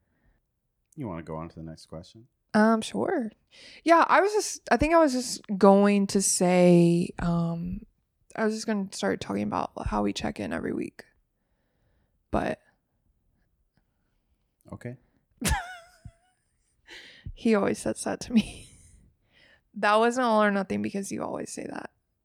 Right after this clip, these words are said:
Speaker 2: We're working on my all or nothing thinking. It's okay.
Speaker 1: Our, I mean, we both deal with it. Um, yeah, I, well, I'm just ensuring that this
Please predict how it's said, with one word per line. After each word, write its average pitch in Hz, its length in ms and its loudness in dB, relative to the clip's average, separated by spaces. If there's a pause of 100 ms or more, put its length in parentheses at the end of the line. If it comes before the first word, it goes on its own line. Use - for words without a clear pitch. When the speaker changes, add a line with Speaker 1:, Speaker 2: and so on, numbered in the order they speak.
(640)
Speaker 2:
We're 240 100 4
working 214 300 4
on 185 120 0
my 180 120 0
all 185 180 0
or 202 80 -2
nothing 208 340 -6
thinking. 220 440 -6 (280)
It's 220 160 -2
okay. - 320 -10 (880)
Speaker 1:
Our, 95 500 -6
I 110 40 -8
mean, 107 160 -4
we 98 100 -6
both 87 420 -8 (440)
deal 82 160 -8
with 78 200 -12
it. 78 300 -10 (580)
Um, 80 460 -12 (2250)
yeah, 127 140 -8
I, 104 180 -8
well, 117 160 -4
I'm 104 140 -6
just 156 200 -14 (1300)
ensuring 95 600 -10
that 85 320 -8 (640)
this - 420 -10